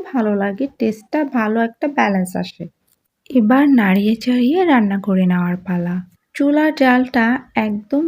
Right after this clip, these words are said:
low to medium পর্যায়ে রেখে রান্না করে নিতে হবে এবং কিছুক্ষণ পর পর স্প্যাচুলারের সাহায্যে এটাকে নাড়িয়ে চাড়িয়ে দিতে হবে, তা না হলে নিচে থেকে লেগে যাবে। চুলার জালটা অবশ্যই medium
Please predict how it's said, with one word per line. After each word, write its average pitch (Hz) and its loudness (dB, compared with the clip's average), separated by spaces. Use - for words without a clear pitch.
low 226 2
to 233 -4
medium 233 2
পর্যায়ে 247 0
রেখে 240 0
রান্না 190 0
করে 185 0
নিতে 180 -2
হবে 175 -2
এবং 233 2
কিছুক্ষণ 240 -2
পর 214 -2
পর 247 0
স্প্যাচুলারের 233 -2
সাহায্যে 254 -2
এটাকে 233 -2
নাড়িয়ে 208 0
চাড়িয়ে 220 -2
দিতে 233 -2
হবে, 254 -2
তা 262 -4
না 214 -2
হলে 233 0
নিচে 233 2
থেকে 240 -4
লেগে 240 0
যাবে। 165 -2
চুলার 302 2
জালটা 247 2
অবশ্যই 226 0
medium 214 0